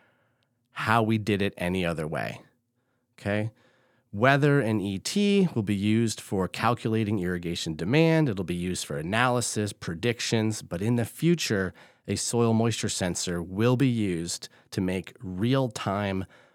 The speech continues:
watering decisions. And I wanna leave you with one last thought. This is, this can be a fun exercise with your friends.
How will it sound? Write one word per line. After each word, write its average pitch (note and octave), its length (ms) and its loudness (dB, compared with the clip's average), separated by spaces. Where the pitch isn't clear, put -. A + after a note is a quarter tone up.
watering F2+ 460 0
decisions. - 680 -8
And G#2+ 80 0
I G#2+ 40 4
wanna C3+ 180 8
leave C3+ 220 6
you A#2+ 100 6
with G#2+ 180 0
one A2+ 280 2
last G#2+ 340 0
thought. G2 460 -2
This G2+ 300 -6
is, F#2 300 -4
this - 180 -6
can D3 460 4
be A#2+ 260 2
a G2+ 120 -4
fun G2+ 280 -2
exercise G#2+ 640 -4
with G2+ 160 -6
your F#2+ 100 -2
friends. G2+ 640 -4